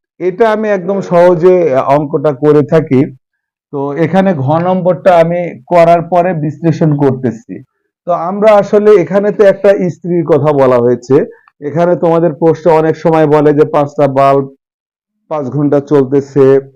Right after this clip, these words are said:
তিনটা ফ্যান পাঁচ ঘন্টা চলতেছে, একটু বড় করা থাকে, সেই বিষয়টা ক্লিয়ার করব, এইটা আগে করে নিই। তো এখানে আমাদের শুধুমাত্র একটা ইস্ত্রি চলবে, কয়টা? একটা। একটা ইস্ত্রি ক্ষমতা কত? ক্ষমতা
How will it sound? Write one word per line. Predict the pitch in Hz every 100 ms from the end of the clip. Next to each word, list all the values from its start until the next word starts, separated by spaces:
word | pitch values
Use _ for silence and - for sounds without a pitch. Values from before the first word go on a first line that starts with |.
| _ _ _
তিনটা | 156 147 147 143
ফ্যান | 147 143 143 135
পাঁচ | 135 120
ঘন্টা | 131 131 135 135
চলতেছে, | 143 131 135 131 - 139 135 _ _ _ _ _
একটু | 220 214 - 240 165
বড় | 185 185 147
করা | 147 127 -
থাকে, | 117 - 107 -
সেই | 170 170
বিষয়টা | 180 196 190 196
ক্লিয়ার | 202 175 175 165 156
করব, | 151 165 226 175
এইটা | 170 180 160
আগে | 151 139
করে | 147 117 92
নিই। | 87 _ _ _ 175
তো | 185
এখানে | 175 220 233
আমাদের | 220 220 220 208
শুধুমাত্র | 190 202 214 208 226 180
একটা | - 185 180 185
ইস্ত্রি | 165 - - 156 131
চলবে, | 131 104 98 98
কয়টা? | 139 147 196 226 - 139
একটা। | 127 - 127 - - _ _ _ _ _ _ _ _ -
একটা | 147 - 131 180 180
ইস্ত্রি | 170 - 190 202 202 -
ক্ষমতা | 170 165 165 170 165
কত? | 175 220 254 - _ _ _ _ _ _ -
ক্ষমতা | 175 180 175